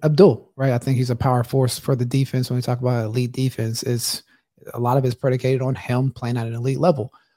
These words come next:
Um, he's elite talent at the end of the day. Uh, and the same thing with the safeties. I think I was, I mean, not surprised, but, like, Keaton had a great game, just playing sound football, making plays and different things of that nature and rotating different guys in there. Um, continue to uptick on, uh, like, K J Winston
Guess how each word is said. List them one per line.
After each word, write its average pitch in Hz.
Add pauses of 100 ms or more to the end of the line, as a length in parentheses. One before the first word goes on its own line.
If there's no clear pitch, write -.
(160)
Um, 120
he's 120
elite 123
talent 127 (340)
at 123
the 120
end 123
of 120
the 120
day. 113
Uh, 127
and 135
the 135
same 160
thing 160
with 135
the 147
safeties. 127
I 127
think 143
I 127
was, 117
I -
mean, 120
not 139
surprised, 131
but, 127
like, 120
Keaton 131
had 120
a 120
great 120
game, 117
just 117
playing 120
sound 120
football, 117
making 113
plays 117
and 113
different 117
things 117
of 110
that 113
nature 117
and 110
rotating 113
different 117
guys 113
in 117
there. 113 (440)
Um, 117
continue 131
to 123
uptick 127
on, 123 (480)
uh, 117
like, 123
K 135
J 143
Winston 151